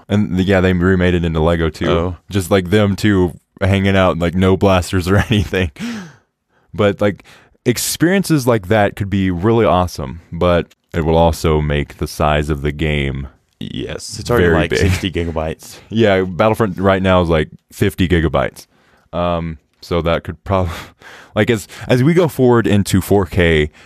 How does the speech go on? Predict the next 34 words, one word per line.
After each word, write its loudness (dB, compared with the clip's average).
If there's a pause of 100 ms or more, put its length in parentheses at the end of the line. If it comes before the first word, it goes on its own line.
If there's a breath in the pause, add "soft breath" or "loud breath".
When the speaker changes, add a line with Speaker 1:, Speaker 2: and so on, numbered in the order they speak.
(140)
Speaker 1:
and 2
that 0
kind -2
of, -4
like, -2
fourteen 0
forty 0
p, -2 (200)
that -2
bumps -4
up -6
the -2
size. 0 (400)
Four 2
K 2 (260)
bumps -2
up -2
the -6
size, 0
like 0
Speaker 2:
Yeah, -2
so -8
you're -2
gonna 0
need 0
an -2
external -2
hard -2
drive -2
or -6
something. -4 (140)
Speaker 1:
Yeah, 0 (340 soft breath)
and, 0
um, 0